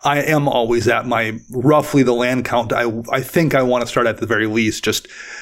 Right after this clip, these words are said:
so I can get the feel for it. You know, what do I have for a turn one play, a turn two play, whatever. Um, and the other reason is that also actually gives you a, a sense of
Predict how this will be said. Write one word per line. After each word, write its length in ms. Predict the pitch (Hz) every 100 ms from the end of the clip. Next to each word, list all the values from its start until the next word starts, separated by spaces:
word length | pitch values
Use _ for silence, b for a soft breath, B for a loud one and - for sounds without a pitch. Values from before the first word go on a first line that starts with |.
| B
so 160 | - 196
I 80 | 180
can 140 | 156
get 160 | 165 165
the 100 | 131
feel 240 | - 147
for 280 | 131 123 117
it. 140 | 117
You 80 | 120
know, 120 | 113 117
what 540 | 117 117 110 123 123
do 100 | 131
I 100 | 123
have 480 | 123 135 135 135 113
for 160 | -
a 60 | 135
turn 180 | - 131
one 160 | 123
play, 220 | 120 131 113
a 40 |
turn 220 | - 127
two 160 | - 123
play, 240 | 131 117
whatever. 500 | 110 123 113 117 107 B B B B
Um, 300 | 139 135 - _ - 175 180
and 160 | 175 165
the 60 |
other 180 | 214 262
reason 220 | 160 147
is 80 | 143
that 100 | 151
also 280 | 165 185 143
actually 280 | 135 - 127
gives 280 | 104 135 135
you 180 | 127 123
a, 140 | 131 127
a 40 |
sense 360 | 127 147 127 123
of 380 | 123 123 117